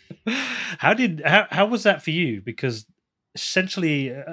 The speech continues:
and I brought this up in another interview yesterday, but it kind of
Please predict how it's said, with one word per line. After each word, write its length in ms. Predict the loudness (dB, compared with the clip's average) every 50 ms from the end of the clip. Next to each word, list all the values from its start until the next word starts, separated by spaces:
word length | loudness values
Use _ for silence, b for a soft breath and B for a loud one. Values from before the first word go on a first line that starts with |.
| -12 -10
and 220 | -6 -2 0 2
I 60 | 2
brought 260 | 2 4 2 2 2 2
this 120 | -2 -2
up 120 | -4 -2
in 100 | -2 -2
another 300 | -2 -2 -2 -2 -2 -4
interview 220 | -4 -6 -6 -8 -8
yesterday, 320 | -8 -8 -8 -8 -10 -10
but 200 | -10 -10 -14 -16 _ _ _ _ _ _ _ _ _ -18
it 100 | -12 -6
kind 200 | -2 -2 0 0
of 140 | -2 -6